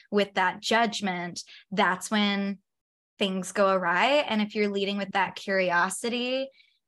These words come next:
that's when things are really beautiful. We used an example. I'm, um, I'm letting go of some control and power with Dad,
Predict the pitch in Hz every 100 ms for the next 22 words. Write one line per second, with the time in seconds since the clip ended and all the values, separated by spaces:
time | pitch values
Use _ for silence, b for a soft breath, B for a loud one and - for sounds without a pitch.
0 | _ 208 190 190 - 202 190 185 190 196
1 | - 196 185 185 202 190 190 190 185 175
2 | 190 - 208 208 220 214 _ _ _ _
3 | - - 220 214 208 214 220 208 202 185
4 | 185 196 185 180 B B B - 208 214
5 | 226 - 196 190 190 185 _ _ _ -
6 | 214 240 247 214 202 202 196 185 180 196
7 | 185 185 185 180 180 180 - 165 170 180
8 | 202 - 202 180 190 233